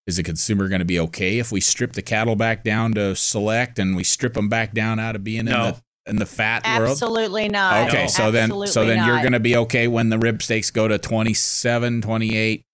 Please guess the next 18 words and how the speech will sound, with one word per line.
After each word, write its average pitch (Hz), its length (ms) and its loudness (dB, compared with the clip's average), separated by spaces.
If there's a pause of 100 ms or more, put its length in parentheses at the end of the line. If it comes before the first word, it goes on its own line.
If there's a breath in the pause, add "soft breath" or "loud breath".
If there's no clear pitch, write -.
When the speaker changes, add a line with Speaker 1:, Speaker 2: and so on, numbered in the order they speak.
(300)
Speaker 1:
thirty 110 240 2
dollars 110 320 2
a 101 40 -6
pound? 131 380 -2
Speaker 2:
Well, 170 160 0
most 233 440 0
people 131 580 -6 (400)
that 131 180 -2
I, 143 240 -2 (100)
that 135 220 -4
I, 131 260 -4 (160)
I 135 140 -4
watch 117 480 -4
and 117 140 -8
I 110 60 -6
know 113 420 -4
and 104 140 -10
this, 98 420 -14